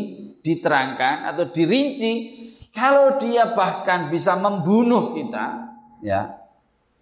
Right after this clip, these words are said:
membunuh jiwa kita.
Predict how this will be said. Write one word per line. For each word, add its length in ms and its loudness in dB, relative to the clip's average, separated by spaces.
membunuh 560 2
jiwa 480 4
kita. 300 -4